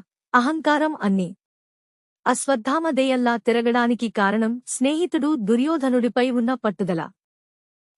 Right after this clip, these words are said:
అందుకే అతను హత్య చేస్తాడు, దాని శిక్ష దెయ్యంలా తిరుగుతూ ఉండడమే. అందుకే దేవుడు ఏమి చెబుతున్నారంటే, ఇప్పుడు కూడా ఇందులో చాలా నిబంధనల ఉల్లంఘనలు జరిగాయని అంటున్నారు. ప్రమాదం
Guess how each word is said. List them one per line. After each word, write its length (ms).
అందుకే 400
అతను 340
హత్య 360
చేస్తాడు, 540
దాని 300
శిక్ష 360
దెయ్యంలా 500
తిరుగుతూ 500
ఉండడమే. 560
అందుకే 440
దేవుడు 440
ఏమి 320
చెబుతున్నారంటే, 920
ఇప్పుడు 300
కూడా 260
ఇందులో 440
చాలా 440
నిబంధనల 640
ఉల్లంఘనలు 720
జరిగాయని 640
అంటున్నారు. 640
ప్రమాదం 560